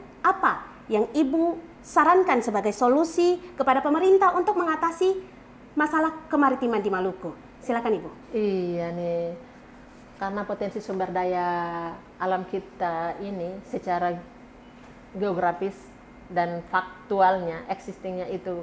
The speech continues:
Speaker 2: kondisi kita di Maluku beda dari daerah lain dan kita lebih ke melihat ke laut gitu kan. Kenapa? Karena sembilan puluh tiga persen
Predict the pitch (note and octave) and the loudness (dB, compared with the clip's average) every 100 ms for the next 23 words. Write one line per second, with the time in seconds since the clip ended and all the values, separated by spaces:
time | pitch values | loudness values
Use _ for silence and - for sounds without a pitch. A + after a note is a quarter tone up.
0 | - B3 F3 F3 - F3+ F3 E3+ E3 D#3 | -2 -2 0 -6 -6 -6 -4 -4 -6 -8
1 | - - - - F#3 F#3 F3+ F3 F3 E3+ | -12 -20 -14 -8 -2 2 2 2 -4 -4
2 | F3 E3+ A3 A3+ A3+ - - - E3 E3 | -4 -2 2 2 2 -8 -20 -6 0 2
3 | F3 F3+ E3 E3 D3+ D#3 D#3+ F3 A3 F#3+ | 2 -2 -2 -2 -2 -4 -4 -2 -2 -2
4 | G#3 - - - - - E3+ E3 F3 F#3 | -6 -8 -16 -20 -20 -6 -4 -4 -4 -2
5 | G3+ G3+ G3+ - F#3+ F#3+ A3 A3+ - F#3 | 0 0 -4 -6 -2 0 0 0 0 2
6 | F3+ E3 - - - - - - - - | 4 2 -2 -16 -20 -20 -20 -20 -20 -20
7 | - - - - - - - - G3+ G#3+ | -20 -20 -20 -20 -20 -20 -18 -6 2 4
8 | G#3+ G#3 - F#3 G3 F#3 F3+ - E3+ D#3+ | 4 2 4 4 6 4 2 -4 -6 -6
9 | D#3 F3+ F3+ E3+ F3+ D#3+ B3 C#4+ A3 A#3 | -4 -2 -2 -4 -4 0 0 0 -2 -4
10 | A3+ G#3 G3 G3 G3 G3 F3+ F3+ E3+ - | -4 -2 -2 -2 -4 -2 0 -2 -4 -4
11 | D#3+ F3 | -4 -6